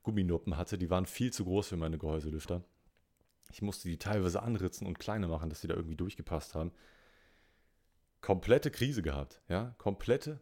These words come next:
Krise gehabt. P C zusammengebaut, hab mich gefreut, dass es irgendwann dann doch funktioniert hat. Das war schon einen Tag später, ja. Und dann denk ich mir so, "Okay, gut, das war's jetzt erstmal. Heute machst du erstmal Schluss für heute." Gut.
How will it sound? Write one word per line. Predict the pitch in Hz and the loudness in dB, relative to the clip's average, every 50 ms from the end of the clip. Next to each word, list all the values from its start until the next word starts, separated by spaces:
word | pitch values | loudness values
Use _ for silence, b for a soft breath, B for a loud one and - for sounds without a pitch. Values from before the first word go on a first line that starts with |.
| _ _ | _ _
Krise | - - 123 120 107 101 | -10 -6 -4 -4 -2 -2
gehabt. | 80 73 69 69 71 - _ b b b b b b b b _ _ | -4 -4 -4 -6 -10 -12 _ b b b b b b b b _ _
P | - - 110 117 | 0 0 0 0
C | - - - 113 127 | 0 0 0 0 0
zusammengebaut, | - - 92 85 98 127 135 107 87 73 82 80 92 117 - - | 0 -2 0 0 0 0 0 -2 0 2 2 2 2 0 -2 -6
hab | 117 - | -8 -8
mich | 107 - | -8 -8
gefreut, | - - - - - 107 120 135 - | -8 -8 -10 2 4 4 4 6 4
dass | 113 90 | 0 -2
es | 85 - | -2 -2
irgendwann | 113 113 113 104 90 | -2 0 0 0 0
dann | 85 80 78 | 0 2 2
doch | 104 107 | 0 0
funktioniert | - - 98 92 - - 98 107 107 - | 0 -6 -8 -8 -4 -2 0 0 0 -2
hat. | 85 73 | -4 -6
Das | 92 - | -4 0
war | - 92 | 0 0
schon | 92 - 95 | 0 0 -4
einen | 82 | -2
Tag | 90 90 92 - | -2 -2 -2 -2
später, | - - 92 104 87 76 71 76 | 0 0 0 0 0 -2 -4 -6
ja. | 78 78 95 101 b b b b b b b b b b b b b b b b b - | -6 -6 -6 -6 b b b b b b b b b b b b b b b b b 0
Und | - | 2
dann | 98 98 | 2 4
denk | 107 113 104 | 4 2 0
ich | - | 0
mir | 110 95 | -2 -2
so, | 85 - | 0 -2
"Okay, | - - - 123 131 131 127 - | -4 -2 0 0 0 0 -2 -2
gut, | 123 135 - - - _ _ - _ | -2 -2 -2 -4 -12 _ _ -20 _
das | - 92 80 78 | -6 -6 2 4
war's | 95 104 117 - | 4 4 6 4
jetzt | 127 113 - | 0 -2 0
erstmal. | - 117 113 - 117 110 113 104 95 - - | -2 -2 -2 0 -2 -2 -2 -4 -6 -4 0
Heute | 101 101 101 - 90 | 0 0 2 2 0
machst | 87 87 87 - - | 0 0 0 -2 -4
du | - | -6
erstmal | - 90 82 - - 82 73 | -4 -4 -4 -4 -4 -6 -6
Schluss | - - - 95 90 - | -6 -6 -2 0 0 0
für | - - 80 67 | 0 -6 -6 -6
heute." | 67 69 67 - - - _ _ _ _ _ _ _ _ | -6 -8 -10 -10 -16 -20 _ _ _ _ _ _ _ _
Gut. | - 85 - | -4 -4 -4